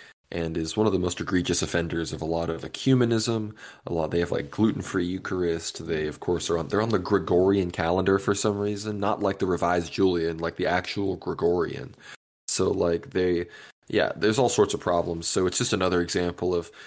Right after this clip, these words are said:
how the E P, frankly, just needs to be moved to Mount Athos at this point, and all of their weird satellites around the world that have nothing to do with the current Hellenic world need to be, uh, surrendered to the actual, you know, local Orthodox people that are in that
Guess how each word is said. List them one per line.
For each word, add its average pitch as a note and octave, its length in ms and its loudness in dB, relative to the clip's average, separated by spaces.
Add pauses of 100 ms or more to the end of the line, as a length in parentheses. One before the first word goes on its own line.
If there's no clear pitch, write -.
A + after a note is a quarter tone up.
(640)
how G2 140 0
the G2 220 0
E G#2 60 2
P, G2+ 240 0
frankly, F#2 340 -2
just F2 200 -2
needs F#2 160 -6
to F#2+ 100 -10
be F2+ 80 -4
moved F2+ 280 -4
to F2+ 60 -6
Mount E2+ 220 -4
Athos E2+ 420 -4
at F2+ 80 -10
this F2 200 -4
point, E2+ 460 -6
and D#2+ 280 -8 (480)
all F#2 180 4
of E2+ 100 2
their E2+ 160 6
weird E2+ 240 2
satellites F2 680 2
around F2 260 0
the E2+ 60 -2
world E2 340 0
that E2+ 140 -2
have E2 100 -6
nothing E2+ 320 -4
to E2+ 80 -10
do E2+ 180 -4
with E2 180 -10
the E2 140 -4
current E2 420 -8
Hellenic E2 460 -4
world E2 400 -2
need E2 200 -10
to C#2+ 80 -10
be, D#2 280 -10 (680)
uh, - 140 -8
surrendered F2 640 0
to - 180 -8
the D#2+ 120 -4
actual, D2+ 720 -8
you - 100 -14
know, D2 180 -12
local E2 320 -6
Orthodox - 520 -10
people - 340 -12
that - 240 -12 (280)
are D2+ 100 -6
in D#2+ 160 -6
that D2 180 -8